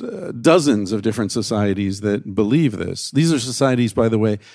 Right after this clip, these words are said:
that have no contact with one another, no common language. So this is a belief system that's sprung up independently around the world. Um, so in a place like that, how would you even begin to, you know, discern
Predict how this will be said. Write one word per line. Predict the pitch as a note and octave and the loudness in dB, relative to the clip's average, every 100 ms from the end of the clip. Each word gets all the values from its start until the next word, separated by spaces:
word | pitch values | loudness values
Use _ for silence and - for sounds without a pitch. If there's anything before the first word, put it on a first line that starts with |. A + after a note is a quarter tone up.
| _ | _
that | - A#2+ | -2 0
have | A2+ | 0
no | A2+ A#2 | 2 0
contact | B2 C3 A#2+ A#2 A#2 - - | 0 -2 -2 -2 -4 -6 -4
with | A#2 G2+ | -6 -2
one | G2+ F#2+ | -2 -2
another, | F2+ F2+ F2 F2+ A#2+ - _ _ _ _ _ | -2 -2 -2 -4 -8 -12 _ _ _ _ _
no | A#2+ A2+ A2+ | -2 2 2
common | - B2 A2+ G#2+ | 2 0 2 2
language. | G#2+ A2+ A#2+ G2 F#2 E2+ - | 0 0 0 0 -2 -4 -2
So | D3 | 0
this | A#2 B2+ | 2 2
is | C3 A#2 | 0 0
a | |
belief | G#2 A2 A2+ A#2 | 0 -2 -2 -2
system | - A#2 - G#2+ | -4 -6 -4 -4
that's | G2 F#2+ | -4 -6
sprung | - - A2+ A2 | -8 -6 -4 -4
up | G#2 | -4
independently | - G2+ G#2+ G#2+ A2 G2+ F#2 F#2 | -6 -8 -6 -6 -6 -6 -8 -8
around | - - - | -8 -10 -12
the | - | -14
world. | G1+ G1+ - - _ _ - _ _ _ _ _ _ | -12 -14 -16 -20 _ _ -20 _ _ _ _ _ _
Um, | - G#2+ G2+ G2 G2+ | 0 2 2 0 -4
so | - - D3 | 4 6 6
in | - C3+ | 4 2
a | B2 | 0
place | - C3+ B2+ A#2+ | 0 0 2 2
like | A#2 A2 | 2 4
that, | C#3+ D3+ A2+ | 4 4 4
how | C3 | 2
would | B2+ C3+ A#2+ | 4 2 4
you | B2+ | 4
even | C3 B2 B2 | 4 4 2
begin | A#2+ A#2+ E3+ D#3+ | 2 4 4 4
to, | - A#2+ G2+ F#2+ F#2+ _ _ _ _ _ _ _ _ | 2 2 4 0 -4 _ _ _ _ _ _ _ _
you | B3 A#3+ C4 B3 B3 A2 | -14 -12 -12 -12 -4 -2
know, | G2 F#2+ | 0 0
discern | G#2+ - - A#2 A2 G2+ F#2+ | -2 -2 0 2 4 2 2